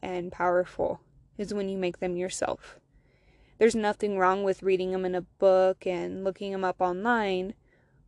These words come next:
but also if you decide to make your own, you don't have to worry so hard on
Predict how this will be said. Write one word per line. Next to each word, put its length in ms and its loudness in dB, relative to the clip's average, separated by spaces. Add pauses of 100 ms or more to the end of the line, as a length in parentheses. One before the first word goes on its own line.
(120)
but 180 6
also 760 2 (120)
if 220 0
you 60 -6
decide 380 0
to 100 -6
make 220 -4
your 260 4
own, 500 -2 (320)
you 100 -6
don't 260 0
have 280 -2
to 200 4
worry 380 2
so 260 2
hard 400 2
on 320 -2